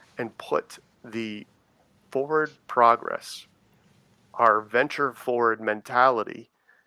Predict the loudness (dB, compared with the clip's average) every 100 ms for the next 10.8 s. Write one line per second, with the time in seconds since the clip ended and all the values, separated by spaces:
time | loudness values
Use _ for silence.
0 | _ -4 -4 -4 -4 -2 0 -2 -2 -2
1 | -2 -6 -4 -2 -2 -4 -6 -16 _ _
2 | _ -8 -6 -6 -8 -10 -10 -6 -2 -2
3 | _ 0 0 0 _ -6 -6 -6 -6 0
4 | 0 0 -16 -14 -14 -14 _ -12 -2 0
5 | -2 -4 -6 -6 -6 _ _ _ -8 -6
6 | -6 -10 -14 _ _ _ _ _ -10 -8
7 | -8 _ 0 0 -2 -12 -12 -12 -12 -14
8 | -16 -16 _ -14 -14 -6 -6 -8 -12 -8
9 | -8 -6 -2 -2 0 -2 -4 -6 -8 -8
10 | -8 -8 -10 -12 -12 -8 -8 -10